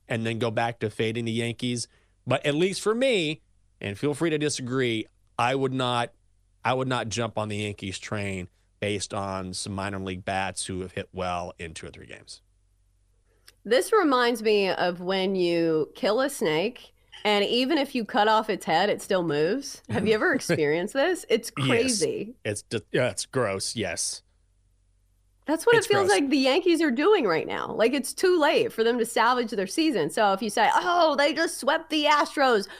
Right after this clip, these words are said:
Speaker 2: what a weekend for the Yankees." Well, it's too late. Your team's already dead. It doesn't seem to matter. Jasson Dominguez has been great, but also you have the spotlight factor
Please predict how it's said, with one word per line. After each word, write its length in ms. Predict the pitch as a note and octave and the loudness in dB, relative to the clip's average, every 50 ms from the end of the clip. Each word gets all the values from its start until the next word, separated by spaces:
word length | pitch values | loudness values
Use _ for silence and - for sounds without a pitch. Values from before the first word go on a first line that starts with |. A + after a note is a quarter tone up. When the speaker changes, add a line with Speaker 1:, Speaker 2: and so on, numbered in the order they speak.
| - - | -14 -6
Speaker 2:
what 280 | - A3+ E4 F4 E4+ E4 | 0 4 6 6 8 8
a 60 | D4 | 6
weekend 560 | C#4+ C4+ C#4 F#4+ F#4 F4+ F#4 E4+ C#4+ C4 B3+ | 6 6 4 4 4 4 4 2 2 2 0
for 160 | - D4+ C#4 | 0 0 0
the 80 | A3 A#3+ | 0 0
Yankees." 640 | A#3 A#3 B3+ C#4+ F#4 E4+ - A3 D#3+ D3+ D#3+ F3+ - - - _ _ - | 0 0 0 0 0 0 0 0 0 0 0 -2 -6 -12 -20 _ _ -2
Well, 240 | G#3+ C#4 D#4+ D4+ | 2 2 2 4
it's 160 | D4 C#4 - - | 2 0 -4 -4
too 240 | - - F#4+ F4+ E4+ | 0 2 4 4 4
late. 300 | F4 E4+ D#4+ A3+ D#3+ C3 | 4 4 2 2 2 0
Your 120 | F#3 A3+ | -2 -4
team's 360 | A3 - - E4 D#4 D4+ D4+ | -4 -2 0 2 2 2 2
already 300 | C#4+ B3+ B3 A#3+ A#3 G#3 | 2 0 0 0 -2 -2
dead. 400 | G3 - G#3+ G#3 F#3 C#3+ C#3+ - - _ _ _ - | -2 0 0 0 2 0 -2 -4 -10 _ _ _ -2
It 160 | B3+ C4 A3 | 0 0 2
doesn't 360 | C4+ C#4 C#4+ E4 E4+ C4+ - - | 4 4 4 4 2 0 -2 -2
seem 300 | - E4+ C#4+ C#4 C4 B3+ | -2 -2 -2 -2 -2 -4
to 140 | - - B3 | -2 -2 -2
matter. 560 | G#3 G3+ G3+ G#3 G#3 G3+ F3+ D#3+ C#3 C#3+ C#3 - - _ _ G#3 | -2 -2 -2 -2 0 0 0 -2 -2 -4 -6 -10 -16 _ _ 0
Jasson 320 | C4 C#4 - - D4+ C4+ | 2 2 2 0 0 -2
Dominguez 420 | B3+ B3 A#3+ A#3 A#3 A3+ A3+ G#3+ G#3+ | 0 0 2 2 2 2 2 0 0
has 160 | A3+ G3 F#3+ | -2 -4 -4
been 180 | - F#3 E3+ D#3+ | -2 -2 -2 -2
great, 280 | D#3 F#3+ G3 G#3+ G3+ G3 | -2 -2 -2 -2 0 0
but 100 | G#3+ G3 A3 | 0 2 2
also 280 | C4 F#4 F#4 - D4+ | 2 2 0 0 -2
you 180 | A#3 A3 G#3 A3 | -2 0 0 0
have 200 | A3 G#3 G#3 G3 | 2 0 0 -2
the 80 | D#3+ | -4
spotlight 640 | D3+ - - - G3+ F#3+ F3+ - C#3 C#3 C3+ - - | -8 -8 -2 0 2 2 2 2 0 -2 -2 -2 -4
factor 440 | - B2+ - - - - G#2 G2+ | -4 -4 -4 -6 -8 -10 -10 -12